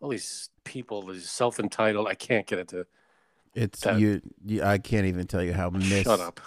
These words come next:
Speaker 2: characterist-,
Speaker 1: <laughs>
Speaker 2: no, you've mischaracterized it. I think you would like it a lot.
Speaker 1: Uh, it's
Speaker 2: It's
Speaker 1: just
Speaker 2: really
Speaker 1: the, the,
Speaker 2: good.
Speaker 1: that,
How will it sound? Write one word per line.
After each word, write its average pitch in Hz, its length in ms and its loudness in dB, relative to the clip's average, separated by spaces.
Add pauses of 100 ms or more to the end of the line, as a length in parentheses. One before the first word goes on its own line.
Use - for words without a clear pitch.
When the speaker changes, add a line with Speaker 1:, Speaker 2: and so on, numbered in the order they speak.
(460)
Speaker 2:
characterist-, 95 680 4
Speaker 1:
<laughs> - 40 0
Speaker 2:
no, 117 240 10
you've 110 220 4
mischaracterized 95 840 4
it. 90 140 -2
I 98 120 4
think 101 240 0
you 95 120 2
would 92 140 2
like 95 220 0
it 90 60 -2
a 87 60 -2
lot. 82 240 -4 (920)
Speaker 1:
Uh, 104 300 4 (180)
it's - 60 -2
Speaker 2:
It's 107 100 4
Speaker 1:
just 117 140 6
Speaker 2:
really 110 220 10
Speaker 1:
the, 120 100 10
the, 110 60 8
Speaker 2:
good. 95 100 -6
Speaker 1:
that, 123 180 4